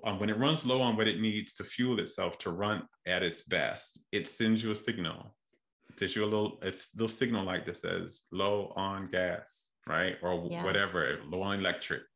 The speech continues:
Speaker 1: low on electricity, or how, whatever your car runs on. This is what illness is. It is an indicator.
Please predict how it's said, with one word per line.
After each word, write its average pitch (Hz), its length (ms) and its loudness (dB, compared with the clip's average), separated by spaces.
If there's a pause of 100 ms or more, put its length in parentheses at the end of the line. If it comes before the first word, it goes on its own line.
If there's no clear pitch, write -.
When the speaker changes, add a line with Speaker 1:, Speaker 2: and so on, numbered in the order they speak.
(160)
Speaker 1:
low 95 160 -2
on 92 140 0
electricity, 87 560 0
or 78 60 2
how, 92 100 -2
whatever 104 280 0
your 90 120 2
car 92 260 0
runs 87 260 -2
on. 80 280 -8 (1700)
This 135 320 4
is 151 140 4
what 120 220 4
illness 113 360 4
is. - 440 -8 (1300)
It 113 80 6
is 107 120 2
an 92 120 0
indicator. 107 720 -2